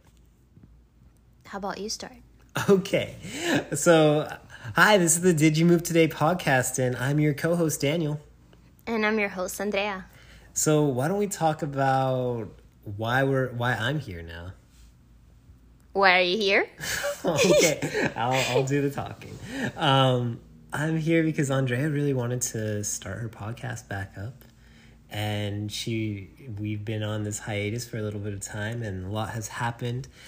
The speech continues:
Speaker 2: but
Speaker 1: We actually moved from Illinois to L A, and that was, like, how many hours was that? Thirty hours
Speaker 2: Yeah,
Speaker 1: almost?
Speaker 2: a thirty hour. It's a thirty hour drive, but it's more because we need to stop everywhere. Yeah.
Speaker 1: Yeah. So we're now living in L A,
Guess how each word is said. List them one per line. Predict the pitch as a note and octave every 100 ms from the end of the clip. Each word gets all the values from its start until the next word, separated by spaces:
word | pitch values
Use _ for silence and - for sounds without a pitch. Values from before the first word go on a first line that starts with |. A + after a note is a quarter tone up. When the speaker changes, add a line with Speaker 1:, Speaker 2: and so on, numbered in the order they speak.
| - - -
Speaker 2:
but | C3 B2+ A#2 A2+ - - - -
Speaker 1:
We | A#3 G#3+ -
actually | G3+ D4 - C4 G3
moved | F#3+ F#3+ F#3+ -
from | F#3+ F#3 -
Illinois | F3 F#3 F3+ F3+ F3 F3 E3+ -
to | F#3+ F3 F3 -
L | F3+ E3+
A, | F3 E3 E3 F3+ - - -
and | F#3+ F#3+ F#3
that | F#3+ G3+
was, | A3+ A#3+
like, | A#3 F#3+ - _ -
how | A3
many | A#3 F3
hours | G#3+ F#3+ -
was | -
that? | B2+ G3 - _ - -
Thirty | - G3+ F#3+
hours | D#3 G3 B3+
Speaker 2:
Yeah, | C#4+
Speaker 1:
almost? | D4+ - -
Speaker 2:
a |
thirty | - G#2 G2 G2
hour. | F#2 -
It's | A#2+ F#3
a | F3+
thirty | F3 E3 D#3+
hour | D3 C#3
drive, | A2 G#2+ A2
but | G2+
it's | G2 -
more | F#2+ G2
because | F2+ F2+ G2 F#2+
we | F#2+
need | F#2+ F2+
to |
stop | - E2 F2+ G2
everywhere. | F#2 G2 F#2 G2 G#2+
Yeah. | G#2 - -
Speaker 1:
Yeah. | F#3+ F#3+ F3 D#3+ - - - - - -
So | - G#3+
we're | G#3+ G#3+
now | G#3 A3 C#4 C#4+
living | A#3+ G#3+ G#3
in | F#3
L | E3 D#3
A, | G3+ G3 B2 F3+